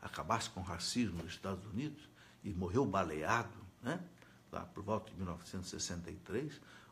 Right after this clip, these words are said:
Luther, Luther King dizia: "Eu não tenho medo dos maus, eu não tenho medo dos corruptos, eu não tenho medo dos violentos, eu só tenho medo de uma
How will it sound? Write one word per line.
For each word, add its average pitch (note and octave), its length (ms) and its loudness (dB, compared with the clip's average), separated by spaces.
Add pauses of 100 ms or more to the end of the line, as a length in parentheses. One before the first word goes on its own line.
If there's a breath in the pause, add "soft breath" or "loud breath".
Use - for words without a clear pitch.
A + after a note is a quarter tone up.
(140 loud breath)
Luther, G#2+ 200 -2
Luther G2+ 420 0
King G2 200 2
dizia: F#2 320 2
"Eu A#2+ 140 4
não - 80 0
tenho E2+ 240 -2
medo F2 280 -2
dos - 160 -8
maus, F2 520 -4 (760 loud breath)
eu C#3+ 80 10
não D3 120 6
tenho G#2 220 6
medo F#2+ 300 6
dos F#2+ 160 -4
corruptos, G2 580 -2
eu A2 80 2
não A2+ 100 2
tenho F#2 180 0
medo F2+ 280 0
dos F#2 80 -6
violentos, F#2+ 500 -2
eu G2 60 -6
só A2 140 0
tenho C3+ 200 0
medo D#3 180 0
de E3+ 80 -2
uma F#3+ 140 2